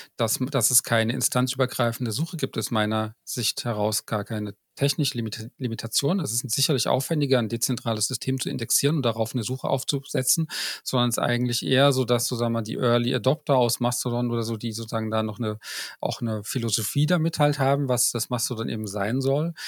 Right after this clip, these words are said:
Auch, äh, sagen wir, die öffentliche Auffindbarkeit und, äh, das Recherchier-, die Recherchierbarkeit von solchen Beiträgen auch, ähm, ja, auch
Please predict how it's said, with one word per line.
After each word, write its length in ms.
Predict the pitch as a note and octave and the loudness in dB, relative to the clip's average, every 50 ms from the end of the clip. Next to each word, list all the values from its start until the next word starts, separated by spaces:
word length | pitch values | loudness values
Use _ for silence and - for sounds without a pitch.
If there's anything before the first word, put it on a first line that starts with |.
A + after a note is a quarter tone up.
| - - - - | -10 -10 -6 0
Auch, 340 | - A#2+ A#2+ A#2 - - - | 2 4 4 4 2 0 0
äh, 140 | - B2 A2 | 0 0 0
sagen 240 | A#2 A#2 A#2 A2+ | 0 -2 -2 -2
wir, 80 | A2+ A2+ | -2 -4
die 280 | G2+ - A#2+ A2+ - - | -4 -4 -4 -4 -2 0
öffentliche 440 | B2+ - - C#3+ A#2+ A#2 - - | 0 0 0 0 0 0 0 2
Auffindbarkeit 1040 | - B2+ B2 - - C#3+ C#3 - - C3 - - A#2+ A#2 A#2 B2 A#2+ - - - - - | 2 2 2 2 0 -2 -2 -2 -4 -6 -2 2 2 4 4 4 2 0 -4 -4 -4 -4
und, 340 | - - B2 A2+ G#2 - - | -4 -2 -2 -2 -4 -4 -4
äh, 160 | - - A#2 | -4 -4 -4
das 220 | G#2+ - G2+ - - | -4 -4 -4 -4 -2
Recherchier-, 440 | G#2+ - - A2 - - C3 C3 B2+ | -2 -2 -2 -2 -2 0 -2 -2 -2
die 120 | - C3 | -2 -2
Recherchierbarkeit 960 | B2 B2 - - A#2+ G#2+ - - E3 G3 E3+ D3+ B2+ - - - G#2+ G#2+ G#2+ - | 0 0 0 0 0 0 2 4 4 4 4 2 2 0 0 0 0 0 0 -2
von 200 | - - A2 G#2 | -2 -2 -2 -2
solchen 260 | A2 G#2 - A#2 G#2 | -2 -4 -4 -4 -4
Beiträgen 460 | G#2 G#2 G#2+ - - - G#2+ A2 - | -2 -2 -4 -4 -6 -8 -8 -6 -4
auch, 300 | - - G#2+ - - - - - | -4 -4 -4 -6 -10 -12 -10 -6
ähm, 320 | B2+ A2 G2+ G2+ G2+ G#2 _ _ - - - - - - _ - | -6 -4 -4 -6 -8 -10 _ _ -16 -12 -12 -12 -12 -14 _ -2
ja, 160 | - A2 G#2+ | 2 2 2
auch 180 | A2 G#2+ - | 2 2 -2